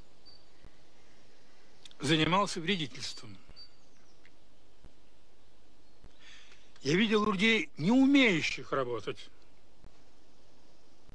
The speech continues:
и в силу этого допускающих ошибки,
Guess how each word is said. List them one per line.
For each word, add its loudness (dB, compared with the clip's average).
и 4
в 2
силу 4
этого 6
допускающих 2
ошибки, 2